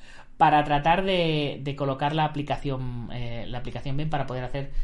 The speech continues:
un buen, un buen streaming y que se vea, y que se vea de calidad, ¿vale? Eh, pero la idea es hacer unos entrenamientos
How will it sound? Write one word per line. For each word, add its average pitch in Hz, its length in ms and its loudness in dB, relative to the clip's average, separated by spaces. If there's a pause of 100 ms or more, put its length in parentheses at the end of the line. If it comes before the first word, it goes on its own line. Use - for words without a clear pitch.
(280)
un 135 120 2
buen, 127 480 0
un 139 100 -4
buen 131 160 -2
streaming 143 380 -6
y 135 100 -6
que 107 80 -8
se 113 140 -10
vea, 113 420 -6
y 113 80 -14
que 113 100 -10
se 107 120 -10
vea 117 160 -6
de 113 100 -8
calidad, 107 540 -6
¿vale? 151 260 -6 (560)
Eh, 127 340 -6
pero 180 360 0
la 127 200 0
idea 147 360 2
es 151 240 -2
hacer 156 400 0
unos 196 240 2
entrenamientos 170 920 -2